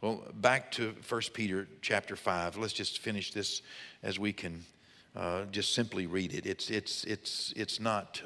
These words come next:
um, um, it's not rocket science,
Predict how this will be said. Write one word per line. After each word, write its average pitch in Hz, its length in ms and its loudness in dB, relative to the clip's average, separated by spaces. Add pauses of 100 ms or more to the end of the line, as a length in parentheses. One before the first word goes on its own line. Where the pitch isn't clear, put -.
um, 90 200 0 (1200)
um, 95 240 -2 (600)
it's - 160 0
not 110 180 4
rocket 98 340 0
science, 95 420 0